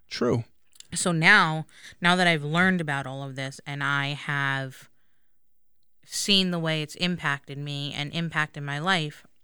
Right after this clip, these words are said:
Speaker 2: I do things differently. I interact differently. If I have a problem, I set a boundary and I speak on it instead of just brushing it off and being like, "Oh, you know, like,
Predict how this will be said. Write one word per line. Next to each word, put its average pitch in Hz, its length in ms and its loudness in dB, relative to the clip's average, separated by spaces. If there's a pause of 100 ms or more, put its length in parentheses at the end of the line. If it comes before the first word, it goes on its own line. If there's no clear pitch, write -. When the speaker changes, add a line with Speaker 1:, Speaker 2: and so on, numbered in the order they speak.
(320)
Speaker 2:
I 156 100 -4
do 208 160 -4
things 139 300 -6
differently. 127 560 -12
I 156 100 -2
interact 185 600 -2
differently. 123 520 -12 (400)
If 151 160 -6
I 151 40 -8
have 147 200 -4
a 147 60 -12
problem, 170 640 0
I 156 100 -4
set 131 260 -8
a 135 40 -8
boundary 165 600 0 (760)
and 147 160 -10
I 139 120 -8
speak - 560 -4
on 120 180 -10
it - 180 -16
instead 160 380 -2
of 151 160 -2
just - 380 -6 (120)
brushing 160 320 0
it 156 80 -2
off 160 220 0
and 143 120 -10
being 135 180 -10
like, 131 180 -10
"Oh, 151 220 0
you 135 140 -8
know, 131 180 -8
like, 127 260 -14